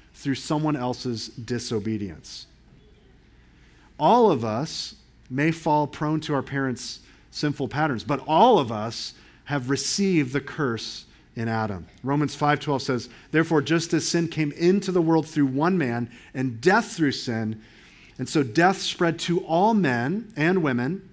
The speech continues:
because all sinned." You see, the Bible teaches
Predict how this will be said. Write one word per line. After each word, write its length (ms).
because 380
all 320
sinned." 480
You 60
see, 80
the 80
Bible 340
teaches 540